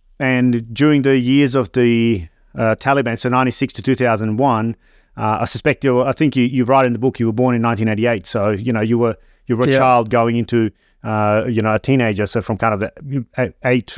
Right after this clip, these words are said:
Speaker 1: eight to fourteen or something, uh, uh, under the Taliban regime. Uh, what was that like? You know, how did they enforce their laws, and, and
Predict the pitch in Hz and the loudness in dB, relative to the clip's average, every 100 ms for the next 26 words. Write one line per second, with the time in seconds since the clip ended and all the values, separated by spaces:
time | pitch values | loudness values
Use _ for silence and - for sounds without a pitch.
0 | 151 123 113 - - 110 110 - 131 123 | -4 -2 -2 -6 -4 0 0 0 0 2
1 | 120 117 - 110 107 104 _ _ _ - | 2 0 -2 -2 -2 -4 _ _ _ -6
2 | 110 107 107 104 104 - 120 110 110 110 | -2 0 2 0 -2 -4 0 0 0 -2
3 | 123 117 104 107 127 127 113 107 104 123 | -2 0 -2 -2 -2 0 0 -2 0 -2
4 | 107 _ _ - 123 120 151 180 131 147 | -2 _ _ -6 -4 0 2 2 2 -2
5 | 156 139 127 - - _ 135 117 110 135 | 0 0 0 -4 -16 _ -4 -2 -2 0
6 | 147 131 135 131 123 - 135 131 127 110 | 0 0 0 0 -2 -2 -2 0 -2 0
7 | 120 120 120 110 110 - 123 117 | 2 2 2 0 -2 -2 -2 -2